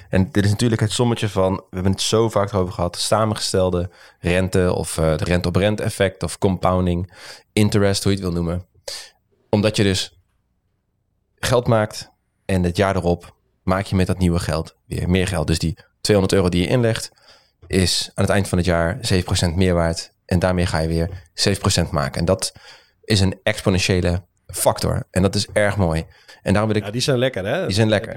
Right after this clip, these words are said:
Speaker 2: Die, die, die tipping, eh, die tipping
Speaker 1: En daar heb ik iets heel,
Speaker 2: points.
Speaker 1: heel, iets heel krachtigs voor. Dus je gaat twintig jaar bij aan het beleggen, tweehonderd euro in de maand. Dan is het ruim een ton waard, honderdeenduizend euro.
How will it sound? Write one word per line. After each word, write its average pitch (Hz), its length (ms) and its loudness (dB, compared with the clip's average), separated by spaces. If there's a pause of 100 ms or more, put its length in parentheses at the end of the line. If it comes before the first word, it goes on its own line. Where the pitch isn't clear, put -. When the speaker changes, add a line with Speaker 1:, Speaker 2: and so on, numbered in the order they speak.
(120)
Speaker 2:
Die, 113 80 -12
die, 113 320 -14
die 120 160 -10
tipping, 117 460 0
eh, 110 200 2
die 107 120 -8
tipping 107 640 -2
Speaker 1:
En 104 100 4
daar 120 120 4
heb 147 80 0
ik 147 100 0
iets 135 120 2
heel, 147 140 2
Speaker 2:
points. - 100 -8
Speaker 1:
heel, 131 260 2
iets 107 140 2
heel 139 140 2
krachtigs - 360 -6
voor. 52 100 -8
Dus - 80 -6
je 113 60 -2
gaat 110 160 -2
twintig 170 320 0
jaar 120 180 2
bij 113 140 0
aan 104 60 0
het 95 80 -4
beleggen, 82 320 -6
tweehonderd 107 400 0
euro 90 120 0
in 87 60 -2
de 82 60 -2
maand. 73 300 -6 (400)
Dan 117 140 0
is 113 80 0
het 110 120 -2
ruim 107 220 2
een 101 100 0
ton 87 200 -2
waard, 62 200 -4
honderdeenduizend 80 840 -2
euro. - 120 -12